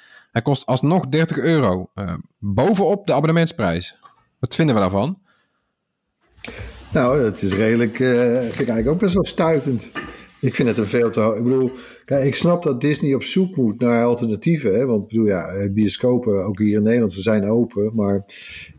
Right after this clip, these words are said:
Speaker 2: ja, er zit geen hond. En zeker natuurlijk ook niet met dit, eh, met dit weer, maar,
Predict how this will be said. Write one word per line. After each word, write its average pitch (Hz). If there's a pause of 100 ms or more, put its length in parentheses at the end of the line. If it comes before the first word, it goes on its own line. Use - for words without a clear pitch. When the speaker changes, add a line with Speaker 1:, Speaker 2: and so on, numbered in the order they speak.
(120)
Speaker 2:
ja, 95
er 98
zit 117
geen 107
hond. 113 (120)
En 95
zeker 92
natuurlijk 95
ook 101
niet 98
met 101
dit, 98
eh, 98
met 95
dit 98
weer, 104
maar, 104